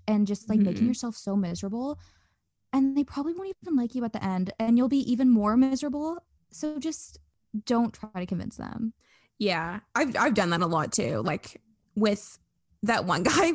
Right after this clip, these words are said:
Speaker 2: I think, were we talking about this in the twenty twenty-one recap? Like, lessons learned?
Speaker 1: Yeah. This was one of my lessons, I'm pretty sure.
Speaker 2: Yeah. Okay. Like, when you just start changing yourself 'cause you think it'll make them like you more,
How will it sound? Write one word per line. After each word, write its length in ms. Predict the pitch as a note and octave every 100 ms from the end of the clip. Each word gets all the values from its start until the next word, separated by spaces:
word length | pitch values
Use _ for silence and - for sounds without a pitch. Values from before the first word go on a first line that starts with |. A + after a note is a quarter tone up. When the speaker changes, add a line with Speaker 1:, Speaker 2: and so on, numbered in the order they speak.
| -
Speaker 2:
I 80 | D4+
think, 200 | G#4+ G4
were 120 | D#4
we 80 | F#4
talking 220 | F4+ F4
about 60 | G#4
this 160 | -
in 160 | - E4
the 40 |
twenty 300 | A3+ A3 G#3
twenty-one 580 | G#3 A3 G#3+ F#3 F3+ F3
recap? 480 | E3+ F3 G#3 G3 A3+
Like, 160 | G#3
lessons 380 | F#3 F#3 G3+ G3
learned? 440 | D#3 D#3 G3 A3+ C4+ _ _ _
Speaker 1:
Yeah. 420 | B3 B3+ A#3+ G#3 F3
This 240 | A3 C4+
was 100 | G4+
one 80 | G4
of 80 | F4+
my 60 | C#4+
lessons, 460 | A#3+ A3+ F3 F3+
I'm 80 | G3
pretty 160 | G3 A3+
sure. 80 | A#3+
Speaker 2:
Yeah. 400 | A#3 G#3+ F3+ F3
Okay. 400 | G#3+ F3 D3+ D#3
Like, 140 | A#3+ B3
when 120 | C4+
you 80 | C4+
just 160 | C4
start 180 | - E4
changing 400 | - G3+ F3+ F3
yourself 640 | F#3 G3 G3+ F#3 G#3+ - -
'cause 120 | A3
you 80 | G3
think 200 | G#3 F#3+
it'll 120 | G3+
make 180 | F3+ F3
them 120 | G#3
like 220 | F#3+ E3+ G#3
you 80 |
more, 560 | F#3 F3 A#2 A#2 G#3+ B3